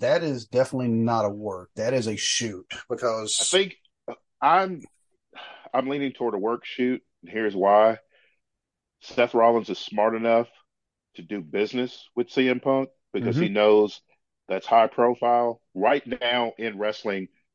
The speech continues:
Speaker 2: a match against C M Punk is as high profile as you're getting just because of the buzz he has coming back to the company after almost ten years.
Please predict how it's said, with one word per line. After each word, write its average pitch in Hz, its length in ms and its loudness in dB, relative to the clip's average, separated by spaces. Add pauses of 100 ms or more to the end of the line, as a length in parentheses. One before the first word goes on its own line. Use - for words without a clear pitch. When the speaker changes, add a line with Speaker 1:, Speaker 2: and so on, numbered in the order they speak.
(160)
Speaker 2:
a 95 60 -6
match 104 300 0
against 104 300 -2
C 104 160 0
M 95 120 0
Punk 92 320 0
is 82 120 -4
as 85 120 -12
high 98 200 2
profile 90 540 2
as 80 100 -8
you're 87 100 -6
getting 78 380 -4 (140)
just 98 260 0
because 95 280 0
of 87 80 -6
the 85 80 -4
buzz 85 340 4
he 90 140 -4
has 82 260 -2
coming 82 340 -10
back 76 260 -6
to - 80 -8
the 69 100 -10
company 76 420 -8 (380)
after 85 300 4
almost 80 380 0
ten 80 180 0
years. 78 380 -6